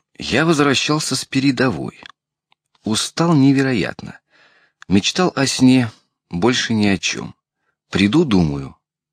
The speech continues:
даже ужинать не буду, сразу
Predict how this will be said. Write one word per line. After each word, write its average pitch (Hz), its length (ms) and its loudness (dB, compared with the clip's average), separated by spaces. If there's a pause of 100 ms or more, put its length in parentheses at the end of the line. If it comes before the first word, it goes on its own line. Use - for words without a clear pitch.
даже 117 400 -2 (100)
ужинать 85 500 -2
не 85 140 2
буду, 113 400 0 (300)
сразу 113 680 -4